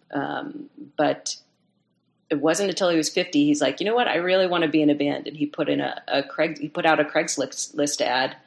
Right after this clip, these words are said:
and got a bunch of old guys together, and they formed, formed this band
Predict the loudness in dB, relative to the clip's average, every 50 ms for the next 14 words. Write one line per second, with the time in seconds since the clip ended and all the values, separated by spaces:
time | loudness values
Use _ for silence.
0 | _ _ _ _ _ _ _ _ _ _ -2 -2 0 0 0 -2 -2 -4 -6 -10
1 | -14 _ _ 0 4 4 4 4 4 2 2 2 2 2 2 2 2 2 0 0
2 | -2 0 0 -2 -4 -4 -4 -2 -2 -2 0 0 0 0 0 -2 -4 -4 -4 -4
3 | -2 -2 -4 -6 -6 -4 -2 -2 -2 -2 -2 -4 -2 -2 -4 -6 -8 -12 _ _
4 | _ _ _ _ _ _ 0 2 2 2 2 0 -2 -2 -4 -8 _ _ _ _
5 | _ 0 2 2 2 0 0 -2 -6 -8 -10